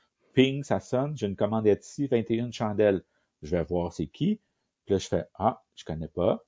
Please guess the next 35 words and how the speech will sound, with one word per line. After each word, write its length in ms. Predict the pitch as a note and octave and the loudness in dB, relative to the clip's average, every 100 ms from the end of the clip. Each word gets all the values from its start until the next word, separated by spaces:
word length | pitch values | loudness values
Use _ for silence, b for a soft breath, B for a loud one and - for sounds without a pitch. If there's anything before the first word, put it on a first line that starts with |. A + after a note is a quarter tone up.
| - | -8
Je 80 | F#2+ | 0
vais 60 | |
voir 140 | E2 F2+ | 0 0
dans 100 | F2 | -2
mon 120 | F2 | -4
Facebook 420 | G2+ E2 G2 G2 | -2 -2 -4 -4
s'il 120 | F#2 | -2
y 40 | F2 | -2
a 40 | |
quelqu'un 300 | F2+ E2+ F#2+ | -2 -4 -4
de 40 | F2 | -6
ce 120 | - | -8
nom-là. 440 | E2+ E2+ F2 A2 - | -6 -4 -4 -4 -4
Ah, 280 | E2+ G#2 - | 0 0 -2
je 120 | - | -8
n'ai 100 | F2 E2 | -6 0
pas. 280 | F2+ G2 b b b | 2 2 b b b
Puis 80 | F#2 | 0
là, 60 | F#2 | 0
je 100 | F#2 | 2
vois 140 | G#2 | 2
que 60 | - | 2
c'est 120 | F#2 | -4
associé 440 | E2+ F#2 - G#2 | -2 -2 -2 0
à 20 | |
une 160 | G2 F#2 | 0 -2
entreprise, 680 | E2+ F2 D#2+ - F2+ F#2+ G2+ | -6 -6 -8 -4 -2 -2 0
là, 100 | A2 | 0
ben, 300 | F2 F2+ F2+ - | 2 0 -2 -8
un, 100 | F2+ | -12
une 160 | F#2+ F2+ | -10 -10
association, 600 | - F2+ - F2 - A#2+ | -10 -10 -8 -8 -8 -10
je 80 | F#2+ | -8
vais 120 | E2+ | -6
voir. 320 | E2+ G#2 | -2 -2